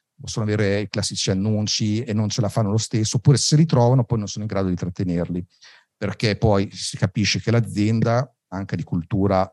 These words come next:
tech, quindi è da questo punto di vista qui anche che un imprenditore deve comprendere che, ad esempio, deve capire, oh, intanto è il C T O che deve aiutare a settare correttamente le aspettative di un imprenditore, poi un imprenditore a un certo punto deve capirlo, che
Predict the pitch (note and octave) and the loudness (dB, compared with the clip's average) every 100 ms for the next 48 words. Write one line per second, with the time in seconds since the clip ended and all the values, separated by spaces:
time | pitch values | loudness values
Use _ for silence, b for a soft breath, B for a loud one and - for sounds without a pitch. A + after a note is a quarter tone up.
0 | _ D#3 A2+ - F2+ E2 _ _ A#2+ A2+ | _ 2 2 0 -8 -8 _ _ 0 2
1 | G2+ b b _ _ _ _ - A2 A2 | 0 b b _ _ _ _ -4 0 0
2 | - - A#2+ A2+ A2 G#2 G2+ E3+ C3 G2+ | 0 -2 0 2 2 2 2 4 4 2
3 | F#2 - F#2 F2+ B2 A#2 G2+ F#2 - G#2+ | -2 -4 -6 0 0 2 0 -2 0 -2
4 | G2+ G2+ F2+ F2+ E2 F#2 G#2 G#2+ G#2 G#2 | 0 -2 -2 -4 -6 -6 -2 -2 -2 -2
5 | G#2+ F#2 F#2+ _ - G#2+ G2+ G2+ - - | -2 -2 -4 _ -6 -4 -2 -4 -6 0
6 | A2 G#2 G2 F#2 F2+ _ _ _ _ _ | 2 2 2 2 -2 _ _ _ _ _
7 | - A2 G#2 A#2 D3+ D3 G#2+ G#2+ - C3 | -4 -2 2 4 6 6 4 0 4 4
8 | A#2+ G#2+ A2 G#2 G2+ G2+ A2+ A2 G#2+ - | 4 0 0 0 -2 0 0 2 0 -4
9 | F#2 F2+ F#2+ F2+ - F2+ F#2 F2+ F2+ F2 | -8 -4 -2 -2 -2 -2 0 -2 -2 -4
10 | - F#2+ D#2+ - F#2+ F2+ E2+ F2 - F2+ | -4 -4 -6 -2 0 0 2 0 0 0
11 | F2+ F#2+ E2+ D2 - F#2+ A2 A2+ F#2+ G2 | 2 2 0 0 0 0 0 2 -2 -2
12 | F#2+ G#2 F#2 F2+ F2 D#2 E2+ D#2 D2+ D2 | -6 -4 -2 -2 -4 -2 -2 0 -4 -6
13 | _ B B B _ A2+ G2+ E2 | _ B B B _ 0 0 -2